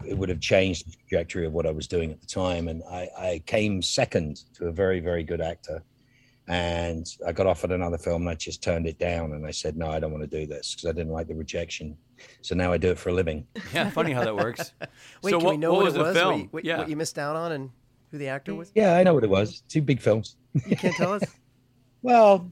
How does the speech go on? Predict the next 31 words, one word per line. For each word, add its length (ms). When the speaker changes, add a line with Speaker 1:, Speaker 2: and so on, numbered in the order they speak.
Speaker 1:
yeah, 240
Tim 240
Roth 240
got 180
both 220
the 80
roles, 340
which 160
I 60
thought 160
was 100
quite 220
Speaker 3:
Ah. 60
Speaker 1:
funny. 160
So 260
the 80
first 300
one 100
was 120
Made 220
in 100
Britain, 460
uh, 520
which 180
was 80
an 60
amazing 240
Speaker 3:
Rosencrantz 380
Speaker 1:
film. 40
Speaker 3:
and 80
Guildenstern? 600